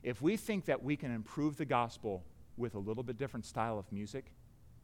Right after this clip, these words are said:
and finally get people to get saved, that is extremely arrogant. And it's extremely demeaning to the power of the gospel. And it's extremely disrespectful to,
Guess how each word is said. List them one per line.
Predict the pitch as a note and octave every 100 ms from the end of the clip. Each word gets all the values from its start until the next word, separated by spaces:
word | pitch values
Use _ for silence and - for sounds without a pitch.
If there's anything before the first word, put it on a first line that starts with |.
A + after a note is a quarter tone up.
| - - - -
and | A#2 G2+
finally | - - A2+ B2+ A#2+
get | B2
people | - A#2+ A2
to |
get | G#2+ G2
saved, | - G2+ A2 - - - - - - - - - - - - - -
that | C#3+
is | A2+
extremely | G2 - - B2+ B2 B2+ G#2+
arrogant. | G2 F2 D#2+ - - - - - - - - - - - - - - - - - - -
And | A#2+
it's | A2 G#2+
extremely | - - - D#3 F3+
demeaning | D#3+ C#3+ B2+ B2+ A#2+
to | G#2
the | G2+
power | - G#2+ G2
of |
the | G2
gospel. | F2+ E2 - - - - - - - - - - - - -
And | C3
it's | A#2
extremely | A#2 - - D#3 F3+ G3+ E3 A2
disrespectful | A#2 - A#2 - A2+ - A2+
to, | - A2+